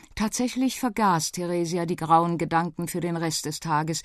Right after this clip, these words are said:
Nur die Sache mit den Zehen wollte ihr nicht aus dem Kopf gehen. Als sie abends auf der Bettkante saß, fiel ihr der Satz wieder ein, den sie gesagt hatten. „Auch sehr schön wär's mit Creme.“ Theresia langte nach der Dose auf dem Nachttisch.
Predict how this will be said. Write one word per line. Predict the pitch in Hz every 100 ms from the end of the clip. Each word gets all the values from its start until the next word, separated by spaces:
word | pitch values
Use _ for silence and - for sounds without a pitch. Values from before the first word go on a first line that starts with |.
| - - - -
Nur | - 180 240 339
die | - 311
Sache | 262 247 - 226
mit | 214 -
den | 226 220
Zehen | - - 294 208 160 156 - - -
wollte | 180 220 214
ihr | 190 190
nicht | 233 - -
aus | 196 190
dem | 196 -
Kopf | 151 -
gehen. | - 139 131 131 _ _ _ _ - - -
Als | 190 185
sie | 208 -
abends | 175 170 220 -
auf | - 160
der | 185 165
Bettkante | 240 262 - 160 151 156
saß, | 190 196 202 214
fiel | - - 247 277
ihr | 226 240
der | 233 226
Satz | 208 208 - 165
wieder | 175 165 -
ein, | 175 175
den | 170 175
sie | 180
gesagt | 185 180 180 - 139
hatten. | 131 139 135 - - - - -
„Auch | 143 214 -
sehr | - 294 277
schön | - - 247 254 240
wär's | 202 196 -
mit | 190 -
Creme.“ | - 185 214 269 180 147 151 _ _ _ _ _ _ - -
Theresia | - 170 151 143 147 147
langte | 139 135 139 165
nach | 147 143
der | 160
Dose | 143 175 160 139
auf | -
dem | 147
Nachttisch. | 151 156 - 123 - -